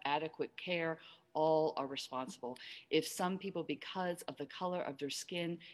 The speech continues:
cannot call law enforcement, all are responsible.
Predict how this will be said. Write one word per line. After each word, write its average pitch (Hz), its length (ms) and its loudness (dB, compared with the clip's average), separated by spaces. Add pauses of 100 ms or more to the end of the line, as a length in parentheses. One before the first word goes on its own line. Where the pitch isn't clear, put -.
cannot 185 560 -2
call 160 440 -2
law 165 340 2
enforcement, 160 720 -2 (100)
all 165 400 2
are 135 80 -2
responsible. 127 800 -8